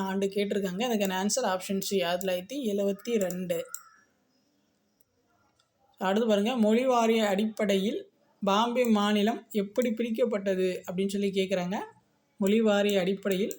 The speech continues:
பாம்பே மாநிலம் எப்படி பிரிக்கப்பட்டதுன்னு பார்த்தீங்கன்னா, மகாராஷ்டிரா,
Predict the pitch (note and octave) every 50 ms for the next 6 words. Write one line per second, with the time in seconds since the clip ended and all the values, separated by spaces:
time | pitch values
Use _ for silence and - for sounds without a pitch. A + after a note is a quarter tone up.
0 | - - F#3+ F#3+ G3 G3+ G#3+ G#3+ A3+ A3+ G#3 F#3+ F#3 F#3 G3 A3 A3 F#3+ F3 F3+
1 | - F#3+ F#3+ F3+ F#3+ G3 F#3 - G#3 F#3+ G3 F3+ F#3 G3 G#3+ A3 A3+ B3 A#3 F3+
2 | F#3+ A3 D4+ A#4 - - - - F#3+ F3+ F#3+ G#3+ A3 A3+ A3 G#3+ - - - A#3
3 | C4+